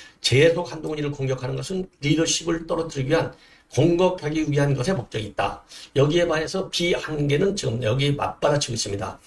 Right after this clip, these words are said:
윤상호 의원도 뭐라고 하고 있느냐? 장원 눈높이에서 봤을 때 가족이냐 아니냐, 이걸 우리 국민들이 알고 싶어하는 거다.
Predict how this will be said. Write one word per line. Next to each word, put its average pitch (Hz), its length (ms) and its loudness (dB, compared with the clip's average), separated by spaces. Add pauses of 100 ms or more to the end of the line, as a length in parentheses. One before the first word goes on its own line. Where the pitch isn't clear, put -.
(300)
윤상호 151 360 4
의원도 156 300 2
뭐라고 123 240 4
하고 113 220 0
있느냐? 151 340 0 (360)
장원 170 460 4
눈높이에서 143 480 -2
봤을 131 340 -4
때 180 140 -2
가족이냐 147 500 0
아니냐, 151 540 0
이걸 185 260 4
우리 170 200 -2
국민들이 139 360 -4
알고 110 220 -4
싶어하는 151 320 -6
거다. - 420 -2